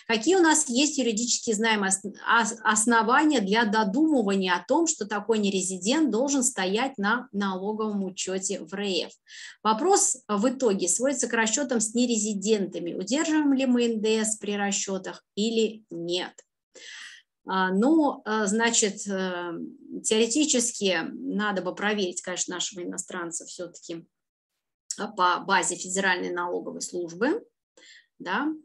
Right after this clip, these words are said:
а, то есть потому что сейчас, если он состоит на учёте, э, мы не налоговые агенты, но давайте, э, как бы определимся. Вот если вы основное, под основным средством понимаете недвижимость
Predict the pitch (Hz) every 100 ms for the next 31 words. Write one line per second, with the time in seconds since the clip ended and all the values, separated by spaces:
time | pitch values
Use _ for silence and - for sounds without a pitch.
0 | - - 175 165 160 165 180 - 196 180
1 | 185 180 - 175 - - 185 175 175 -
2 | 175 185 - 202 185 - 180 170 - 185
3 | 160 - 170 - - 165 180 180 170 175
4 | 175 180 185 175 175 226 247 254 262 262
5 | 233 269 247 196 190 247 214 - _ -
6 | - - 175 180 202 311 370 - 349 311
7 | - - 190 190 185 185 202 175 170 180
8 | 175 92 90 - - - 226 220 254 185
9 | - - - 190 - 233 381 370 262 208
10 | 196 240 311 _ 208 202 233 233 294 226
11 | 196 220 214 226 240 247 311 - 202 196
12 | 202 208 220 233 208 196 190 196 185 190
13 | 269 302 285 190 - - -